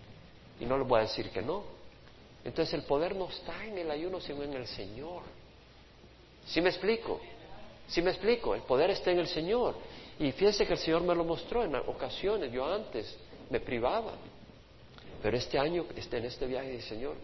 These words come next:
yo quiero mostrarles agradecimiento a esta gente". Y me servían los tostones, el congrí, ya mi hermana sabe, la vianda, todas esas cosas, ¿no? Y ya me servían y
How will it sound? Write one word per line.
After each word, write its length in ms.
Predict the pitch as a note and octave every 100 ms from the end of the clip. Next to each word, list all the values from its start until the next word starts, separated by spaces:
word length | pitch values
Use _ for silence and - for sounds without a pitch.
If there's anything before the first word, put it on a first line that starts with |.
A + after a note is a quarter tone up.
| - - -
yo 100 | A#2+
quiero 240 | A#2 C3 C#3+
mostrarles 480 | B2+ - G#2+ B2+
agradecimiento 800 | B2+ B2+ A2 G#2+ G#2 A2 C#3+ -
a 20 |
esta 180 | C3 B2+
gente". 360 | A#2 D#3+ - - - - - -
Y 60 | F#2
me 100 | E2+
servían 420 | F2+ - F#2+ F#2+
los 220 | F2 -
tostones, 720 | F2 - - G2+ A2 B2 A#2 - - - - -
el 160 | F#2+ F2+
congrí, 580 | F#2 E2 F2 G2 C3 D3+ - - - - -
ya 100 | G#2
mi 100 | G2+
hermana 360 | - A2+ G2
sabe, 400 | F#2+ G#2 A2+ A#2+
la 140 | F#2 D#2+
vianda, 560 | F#2+ G2 A2 C3+ C#3+ D3 - - - - - - - -
todas 300 | G#2+ A2+ A2
esas 180 | G#2+ -
cosas, 440 | A#2 C3 - A2+
¿no? 180 | C3 F#3 - - - - -
Y 40 | -
ya 180 | G#3+ C#3+
me 160 | B2
servían 600 | - A2 G2+ C3+ F3+ D3+
y 160 | G#2